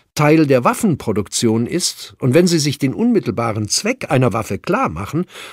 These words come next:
werden Sie erkennen, dass sie der Zerstörung dient, dem Töten.“ Doch betrachten Sie das Ganze von einem globaleren Standpunkt aus, dann ist nicht zu leugnen,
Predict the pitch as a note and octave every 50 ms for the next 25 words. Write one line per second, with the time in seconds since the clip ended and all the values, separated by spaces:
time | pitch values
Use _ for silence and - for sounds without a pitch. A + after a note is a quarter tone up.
0 | - _ - C3 C3+ D#3+ E3+ F3 F#3+ F#3+ D#3 F3+ F#3 F3 E3+ - - D#3+ E3+ F#3+
1 | G3 F#3 D#3+ F3 - - G3 D#3 F3 F3 F3 - - G3+ - - - A#3+ B3+ G3
2 | A#2 F#2 G2+ F#2+ F2 D#2+ F#2 E2+ D#2 E2 F2 - - - - D3+ D#3 C#3+ - -
3 | B3 G#3 - - B2 - - _ _ _ _ _ _ _ _ _ _ _ _ _
4 | _ - - - - - - E3 D3 - F3 - - - A3+ A3 - - G3 F#3
5 | D3+ D#3 D#3+ C#3+ C3+ - - E3 E3+ E3+ C#3 - C3+ - C#3 C3 - - C#3 C#3
6 | C3 B2 A2 A#2 A2 G#2 A2+ G3 A#3 C4+ A#3+ D#3+ A2 F#2+ F#2 F2+ F2+ F#2 - -
7 | - F#2 G2+ G2+ - - - C3+ C3+ C#3 - - C#3 C#3 E3+ F#3+ - - - D#3+
8 | D3+ D3 - E3 D3 - - - - D#3+ D#3 - - - - - G#3 G3 D3+ A2+
9 | G#2+ A2+ B2 B2+ D#3+ F#3+ G#3+ A3+